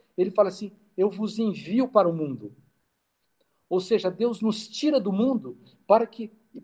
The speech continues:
para nos enviar ao mundo, para nós sermos sal, sal da terra e luz do mundo.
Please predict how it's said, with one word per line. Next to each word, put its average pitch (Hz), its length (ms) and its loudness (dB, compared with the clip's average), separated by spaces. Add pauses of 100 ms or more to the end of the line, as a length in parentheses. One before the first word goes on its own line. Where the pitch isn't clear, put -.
para 214 180 4
nos 214 260 -2
enviar 240 540 0
ao 247 80 -2
mundo, 220 420 -2 (540)
para 190 180 2
nós 190 160 -6
sermos - 520 -10
sal, 226 320 0 (340)
sal 233 480 0
da 196 140 -2
terra 185 440 -6 (360)
e 233 100 -4
luz 233 540 0
do 180 200 0
mundo. 214 600 0